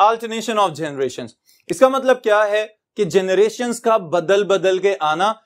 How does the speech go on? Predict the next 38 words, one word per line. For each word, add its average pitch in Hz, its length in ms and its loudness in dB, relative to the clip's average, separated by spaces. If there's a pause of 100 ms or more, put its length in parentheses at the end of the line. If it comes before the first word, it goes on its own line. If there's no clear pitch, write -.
(180)
एक 202 220 4
दूसरे 214 380 -2
के 208 120 -2
साथ 220 200 2
तबादला 170 800 0
करते 165 400 -2
जाना। 113 360 -8 (200)
ऑलराइट, 190 360 2 (280)
यहां 240 240 2
पे 247 160 2
कौन 233 280 0
कौन 233 120 0
सी 240 120 -4
दो 220 180 4
जनरेशंस 220 460 -2
मौजूद 208 340 0
होती 202 220 -2
हैं? 202 180 -8 (240)
One 220 180 4
is 208 360 0 (340)
the 165 120 2
gametophyte 202 580 2
generation, 202 500 -2 (300)
that 208 240 2
is 269 160 2
genetically 208 600 -2 (600)
haploid, 156 520 2 (180)
okay, 214 200 4 (320)
and 254 140 0
the 254 100 6
other 269 220 4
one 233 200 0
is 202 340 0 (260)
sporophyte 220 580 2
generation, 190 500 -2 (260)
that 165 180 4
is 240 80 6
genetically 214 580 -2